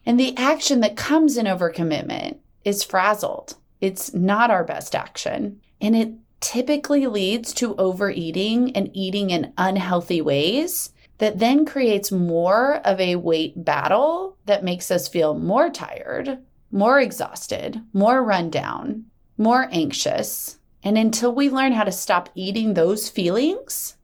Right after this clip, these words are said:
we just keep this hamster wheel running. And your life will look, in the end, the result of this will be a life that's overcommitted, overrun, and you never feel like you had a purpose.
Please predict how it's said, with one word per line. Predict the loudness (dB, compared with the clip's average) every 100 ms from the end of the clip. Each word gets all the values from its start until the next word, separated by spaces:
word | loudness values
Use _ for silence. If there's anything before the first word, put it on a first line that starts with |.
| _ -4
we | 0
just | 0 -2 -6
keep | -4 -2 -2 -2
this | -2 -2 -2
hamster | -4 -2 -2 -2 0
wheel | 2 2
running. | 2 -2 -2 -8 -14 -20 _
And | -2 0
your | 2 2
life | 4 4 2 0 -2
will | -2 2
look, | 2 0 -2
in | -2 0
the | 0
end, | 0 2 0 -4 -12 _ _ _ _ _ _ -4
the | 0
result | 0 0 -2 0
of | 0
this | 2 0 -4
will | -2
be | 0
a | 2
life | 2 0 0 0
that's | -2 -2 -12 _ _ _ _ _
overcommitted, | 0 2 0 0 0 0 2 2 0 -12 _ _ _ _ _ 0
overrun, | 2 2 2 2 2 2 2 0 -4 _ 0
and | 2
you | 2
never | 2 2 2 0
feel | 2 2
like | 2 0
you | -2
had | 0 -2
a |
purpose. | -2 -4 -2 -6 -6 -10